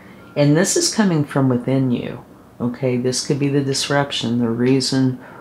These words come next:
why you need to go in and clear out the clutter. But it's coming out under, looking at the bigger picture.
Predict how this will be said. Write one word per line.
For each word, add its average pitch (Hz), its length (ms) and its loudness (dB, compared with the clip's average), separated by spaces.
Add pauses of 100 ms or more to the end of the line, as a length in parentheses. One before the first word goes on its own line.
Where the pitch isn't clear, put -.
(320)
why 135 260 6
you 131 180 6
need 131 220 4
to 123 60 2
go 127 280 2
in 120 120 0
and 117 160 -2
clear 127 280 -2
out 120 180 -6
the - 80 -10
clutter. 127 680 -6 (560)
But 143 160 6
it's - 240 0
coming 156 340 0
out 139 240 2 (120)
under, 135 680 0 (880)
looking 131 240 0
at 120 120 -2
the - 60 -12
bigger 120 240 0
picture. - 560 -6